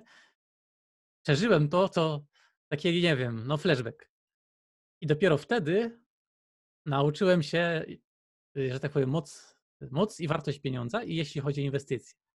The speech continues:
Bo czytałem naprawdę mądre, fajne rzeczy, ale dopiero jak to przeżyłem,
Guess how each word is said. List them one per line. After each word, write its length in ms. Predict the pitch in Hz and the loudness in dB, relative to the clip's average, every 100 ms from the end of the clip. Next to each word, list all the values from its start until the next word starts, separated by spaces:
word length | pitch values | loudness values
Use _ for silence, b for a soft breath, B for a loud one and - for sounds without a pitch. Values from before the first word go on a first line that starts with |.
| _ _ _ _ _ _ _ _ - | _ _ _ _ _ _ _ _ -6
Bo 140 | 131 131 | -2 -2
czytałem 640 | - 175 202 185 156 127 110 | 0 4 6 8 6 2 -2
naprawdę 440 | 143 165 151 139 | -2 2 2 2
mądre, 240 | 147 143 131 | 2 2 0
fajne 260 | 156 131 | 0 -2
rzeczy, 360 | 160 208 151 - | -4 -6 -6 -2
ale 160 | 139 | -2
dopiero 240 | 123 143 147 | 0 -2 -2
jak 100 | - | -4
to 60 | |
przeżyłem, 640 | - 127 147 156 208 233 | -8 -6 -2 0 0 -4